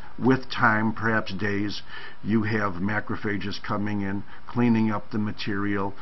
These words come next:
The, uh, neutrophils are chewing up the bugs and other dead tissues. Very often you'll have the ingrowth of blood vessels, which we call organizing. You may have some chronic inflammation or chronic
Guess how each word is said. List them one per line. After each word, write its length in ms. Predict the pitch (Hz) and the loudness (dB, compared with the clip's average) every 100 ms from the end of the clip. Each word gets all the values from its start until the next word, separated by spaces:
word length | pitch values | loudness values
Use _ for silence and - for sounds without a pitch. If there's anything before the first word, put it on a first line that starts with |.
| - - - | -6 -6 -2
The, 200 | 107 101 | -2 0
uh, 60 | 113 | 0
neutrophils 680 | 101 110 113 117 - 107 98 | 4 4 4 0 0 0 0
are 140 | 101 | -2
chewing 380 | - 127 113 104 | -2 0 2 2
up 160 | 98 - | 0 -2
the 100 | 104 | -4
bugs 480 | 92 95 95 98 - | -2 0 0 0 -2
and 160 | 101 | -2
other 260 | 101 101 98 | -2 -2 -2
dead 360 | 87 101 95 | -2 -2 -2
tissues. 640 | - 107 90 - 98 95 - - - - - | -4 -4 -2 -2 -2 -2 -4 -6 -6 -6 4
Very 260 | 139 139 | 8 8
often 360 | 123 120 113 117 | 8 6 4 2
you'll 140 | 113 | 2
have 180 | 110 98 | 2 0
the 100 | 104 - | 0 4
ingrowth 560 | 123 120 113 113 101 - | 4 6 4 2 0 -4
of 200 | 101 92 - - | -4 -4 -4 -6
blood 260 | 107 110 101 | -2 0 0
vessels, 460 | 98 104 - 110 110 | 0 -2 -2 -2 -2
which 160 | 101 | -2
we 80 | 117 | -4
call 300 | - 110 98 | 0 0 0
organizing. 880 | 104 104 98 95 90 95 85 98 104 - - - - | 0 -2 0 -4 -4 -4 -4 -4 -6 -8 -8 -8 -2
You 140 | 131 151 | 6 8
may 240 | 175 208 | 8 6
have 300 | 180 160 143 | 4 4 4
some 420 | - 147 127 120 - - | 2 4 4 4 0 -6
chronic 640 | - 127 120 127 127 123 | -2 2 4 4 2 2
inflammation 720 | 120 117 120 110 110 107 117 | -2 0 0 0 0 -2 -2
or 200 | 98 95 | -4 -4
chronic 600 | 90 - 113 107 113 107 | -6 -6 -2 0 0 -2